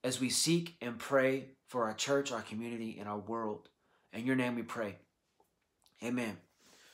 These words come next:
Don't forget, every night at seven o'clock, we're going live on YouTube and we're going live on Facebook. Make sure if you want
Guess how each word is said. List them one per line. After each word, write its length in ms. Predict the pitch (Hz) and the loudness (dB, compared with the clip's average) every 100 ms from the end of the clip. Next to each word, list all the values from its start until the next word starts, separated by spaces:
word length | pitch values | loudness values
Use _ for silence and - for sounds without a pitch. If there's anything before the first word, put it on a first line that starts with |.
| - - - - | -20 -20 -20 -4
Don't 200 | 143 156 | 0 2
forget, 360 | 170 156 180 143 - - _ _ _ | 4 8 8 8 2 -18 _ _ _
every 540 | 160 185 190 151 202 190 | 8 10 8 6 6 6
night 420 | 170 170 147 127 | 8 10 10 6
at 100 | 123 | 2
seven 380 | - 147 147 175 | 4 8 8 6
o'clock, 480 | 170 170 151 113 135 | 4 10 10 10 6
we're 80 | |
going 240 | 135 139 123 | 6 6 8
live 340 | 127 139 147 | 8 10 8
on 160 | 160 151 | 4 4
YouTube 420 | 139 131 131 131 | 2 2 0 0
and 100 | 113 | 0
we're 80 | 110 | 0
going 200 | 110 107 | 0 4
live 240 | 107 113 | 4 4
on 160 | 120 117 | 2 -2
Facebook. 540 | 110 101 - 98 92 - _ _ _ _ _ _ | -2 -2 -4 -6 -6 -12 _ _ _ _ _ _
Make 240 | 113 147 156 | 4 6 6
sure 420 | - 156 156 151 | 6 8 8 6
if 120 | 113 117 | -2 -4
you 120 | 117 | 0
want 320 | 120 156 | 2 2